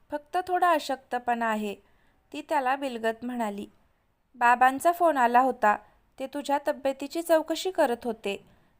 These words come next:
घरी सगळे खूप काळजीत आहेत. आणि हो, मी तुझ्या आईबाबांना काहीच सांगितलं नाहीये. त्या दोघांनीही खूप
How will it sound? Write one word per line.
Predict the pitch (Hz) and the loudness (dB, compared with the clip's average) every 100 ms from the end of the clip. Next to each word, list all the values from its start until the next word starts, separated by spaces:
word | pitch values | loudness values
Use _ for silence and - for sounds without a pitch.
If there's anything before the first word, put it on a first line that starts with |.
| _ | _
घरी | 262 254 277 | -8 -6 -4
सगळे | 294 247 247 294 | -2 0 -2 -2
खूप | - 339 - | -6 -6 2
काळजीत | 269 226 226 247 | 4 4 0 -2
आहेत. | 269 226 214 _ _ _ _ _ - | -2 -2 -4 _ _ _ _ _ -10
आणि | 220 247 | -8 -8
हो, | 262 262 226 - _ _ - | -2 0 0 -4 _ _ -16
मी | 277 | -12
तुझ्या | 294 320 311 | -8 -4 0
आईबाबांना | 302 294 269 254 254 269 | 2 2 2 4 2 2
काहीच | 311 311 302 330 | 0 0 0 0
सांगितलं | 339 294 254 254 240 247 | 0 0 -2 -8 -2 0
नाहीये. | 247 220 208 202 - _ _ _ _ | 0 -2 -4 -8 -12 _ _ _ _
त्या | 240 | -2
दोघांनीही | 247 269 269 269 269 294 285 311 | 0 0 -2 -6 -6 -8 -8 -6
खूप | - | -8